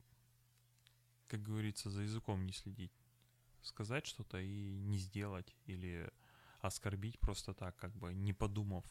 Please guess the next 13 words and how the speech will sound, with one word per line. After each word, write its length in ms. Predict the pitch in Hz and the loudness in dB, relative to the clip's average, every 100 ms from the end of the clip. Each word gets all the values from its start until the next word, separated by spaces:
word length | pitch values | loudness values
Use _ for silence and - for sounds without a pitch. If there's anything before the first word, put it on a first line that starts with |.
| - - - | -12 -12 -8
о 100 | 95 | -4
том, 240 | 92 90 | -2 -2
что, 300 | - - 87 - - - - - - - - | -6 -8 -8 -10 -20 -20 -20 -20 -20 -18 -12
э, 60 | - - | -10 -6
слова-то 540 | - 110 101 98 - 95 | -2 2 4 2 2 2
имеют 280 | 95 117 107 | 4 2 2
значение. 680 | 101 95 - 104 98 - - - - _ _ _ _ _ - _ _ - - _ - | 2 0 0 -2 -2 -4 -8 -16 -20 _ _ _ _ _ -20 _ _ -20 -20 _ -6
Да 160 | - 113 | 2 2
что, 220 | - 127 | 4 0
ну, 480 | 117 117 113 95 90 | 2 4 4 4 2
вообще 300 | 92 - 110 | 0 0 0
как 200 | 98 | 0
бы 140 | 87 | -2